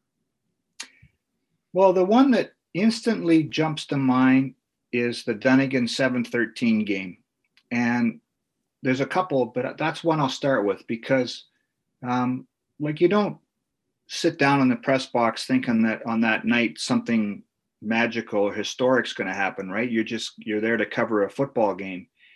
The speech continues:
And what was interesting about that game is that the stats, uh, back then in ninety-four aren't compiled the same way they are now. It's not live. You, back then you'd have to, I still do this to this day, but I'll s-, turn around to the guys behind me and say,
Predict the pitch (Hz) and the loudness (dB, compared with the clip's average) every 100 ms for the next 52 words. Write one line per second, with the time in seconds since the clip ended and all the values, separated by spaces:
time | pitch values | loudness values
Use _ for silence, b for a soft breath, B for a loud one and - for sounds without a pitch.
0 | b b - 127 127 131 160 147 151 208 | b b -4 2 2 2 2 0 0 -2
1 | 160 - 151 127 127 123 135 135 - 113 | -4 -2 0 2 0 0 0 -2 -2 0
2 | 113 113 107 123 120 _ _ _ _ _ | 2 2 0 -4 -4 _ _ _ _ _
3 | - 127 - - 135 _ 120 113 - 165 | -14 -12 -14 -16 -20 _ -6 -6 -2 2
4 | 190 175 - - - _ _ _ _ - | 2 2 -6 -10 -14 _ _ _ _ -8
5 | 117 117 113 104 123 117 - 131 120 110 | -6 -4 -4 -4 -2 -2 0 2 2 2
6 | 110 113 117 110 - 127 110 104 101 123 | 2 2 2 0 0 2 4 2 -2 -4
7 | 120 - 113 - 123 120 110 107 - 120 | -4 -4 -6 -2 -2 0 -2 -4 -2 -2
8 | 110 113 113 107 107 107 101 107 107 92 | 0 0 -2 0 0 0 -2 -2 -2 -4
9 | - 120 117 90 107 110 92 98 87 - | -4 -2 -2 -2 0 0 0 -2 -6 -8
10 | - 117 - 127 113 107 117 - - - | -4 -4 -2 -2 -2 -2 -6 -6 -14 -10
11 | 131 - 151 107 117 101 - - 101 - | -8 0 2 4 2 2 -2 -6 -6 -2
12 | 117 98 90 104 107 - _ - 147 127 | -2 0 0 -2 -2 -8 _ -8 -4 -2
13 | 123 123 110 98 113 110 - 98 117 117 | 0 0 -2 -2 -2 -2 -4 -6 -2 -2
14 | 107 95 92 104 98 92 | -2 -6 -6 -4 -4 -6